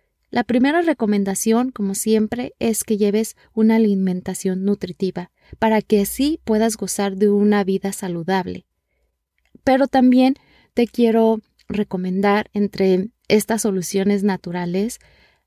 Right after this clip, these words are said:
a la comida primaria. La comida primaria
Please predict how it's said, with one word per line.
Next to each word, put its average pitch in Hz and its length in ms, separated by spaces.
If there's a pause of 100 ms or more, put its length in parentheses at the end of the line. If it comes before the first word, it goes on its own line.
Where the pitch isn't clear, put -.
a 190 640
la 196 180
comida 196 440
primaria. 175 580 (880)
La 208 140
comida 220 400
primaria 208 640